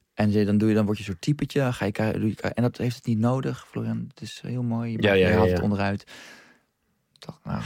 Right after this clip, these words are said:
Speaker 2: En volgens mij gaat het ook heel vaak, en dan geef ik eigenlijk antwoord op, op mijn eigen vraag. Eh, ja, omdat ik er zelf ook iets
Speaker 1: Ja.
Speaker 2: van af weet. Volgens mij gaat het ook heel erg vaak over,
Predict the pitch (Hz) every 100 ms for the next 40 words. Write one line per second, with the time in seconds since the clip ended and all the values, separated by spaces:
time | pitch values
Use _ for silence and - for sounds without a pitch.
0 | - 104 147 143 175 160 143 - 185 180
1 | 156 - 147 101 92 110 - 90 - 92
2 | 95 92 78 71 - - - - 92 -
3 | 92 - 107 - - - - _ - 104
4 | 104 101 101 95 - 95 85 82 80 -
5 | 85 80 82 - 98 80 - - - 117
6 | 135 139 131 - 143 151 131 135 127 -
7 | 113 110 107